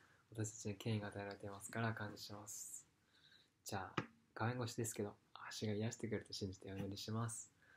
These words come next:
天のお父さん、感謝します。この配信を見てくださっている方の中で、まだ病気の人がいることを、あー、いると思いますけど、その方、またその病気、またその痛みの部分に、今、イエス・キリストの皆によって病を癒されよ。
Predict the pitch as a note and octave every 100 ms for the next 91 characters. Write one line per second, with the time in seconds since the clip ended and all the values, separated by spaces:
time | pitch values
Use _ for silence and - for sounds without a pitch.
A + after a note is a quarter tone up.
0 | - - B2 A#2+ A2 G#2+ G#2 G2+ G#2+ G#2
1 | - A2 A2 - A2+ A#2+ A#2 B2+ A#2 A2
2 | G#2+ - - G2+ G2+ A2 G#2 G2+ G2+ G#2+
3 | A#2+ - G#2+ G2 G#2+ A#2 B2+ A#2+ - A#2+
4 | G2 G2 G2+ - A2+ G#2 - - - -
5 | - - A2 G2 - G#2 G#2 G#2 G2 G2+
6 | - G#2+ A#2 A#2+ B2 B2 A#2+ A2+ A#2+ -
7 | - G#2+ G#2+ A2 G#2 A2+ A2+ - A2 G#2
8 | - G#2+ G#2+ B2+ C3 C3 B2 A2+ F#2+ G2+
9 | G#2 - - - - A#2 G#2 G#2 B2 C3
10 | - A#2+ A2 - G#2+ G#2+ B2 B2 G#2 -
11 | A2+ G#2+ G#2 G2 G#2 G#2+ G#2+ G#2 G#2+ G#2
12 | G2+